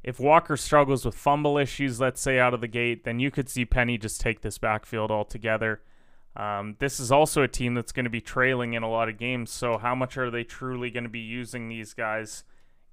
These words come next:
in the offense? Now, from a passing perspective, you've got Penny projected at thirty-one catches, and you've got Walker projected at twenty-four.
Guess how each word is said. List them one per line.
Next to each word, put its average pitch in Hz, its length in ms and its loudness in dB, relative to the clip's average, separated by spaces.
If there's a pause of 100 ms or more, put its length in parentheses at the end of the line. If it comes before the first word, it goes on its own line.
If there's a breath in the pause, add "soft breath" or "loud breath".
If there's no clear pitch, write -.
in 143 220 -4
the 117 140 -4
offense? 123 640 -2
Now, 117 200 0
from 120 220 -8
a 113 100 -8
passing 139 520 -2
perspective, 117 800 -8 (380)
you've 120 160 -12
got 131 220 2
Penny 143 320 -6
projected 123 560 -6
at - 160 -10
thirty-one 120 560 -6
catches, 113 520 -6
and 117 120 -2
you've 107 120 -4
got 113 200 2
Walker 123 400 4
projected 113 560 2
at 107 120 -2
twenty-four. 110 720 0